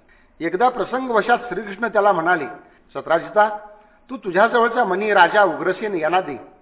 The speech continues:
परंतु तो लोभी असल्यामुळे त्याने तो मणी दिला नाही. यामुळे भगवंताच्या आज्ञेचे उल्लंघन होईल याचा विचारही त्याच्या मनात आला नाही.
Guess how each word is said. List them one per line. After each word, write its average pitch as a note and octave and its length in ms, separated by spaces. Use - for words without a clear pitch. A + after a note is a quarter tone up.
परंतु D#3 300
तो E3 160
लोभी C#3 300
असल्यामुळे E3+ 500
त्याने F3+ 240
तो A3+ 140
मणी F#3 200
दिला D#3 260
नाही. D#3+ 220
यामुळे D#3 320
भगवंताच्या D#3 580
आज्ञेचे D#3 400
उल्लंघन F3+ 480
होईल D#3 320
याचा E3 220
विचारही F#3+ 500
त्याच्या D#3 320
मनात F3 300
आला C#3 220
नाही. B2+ 220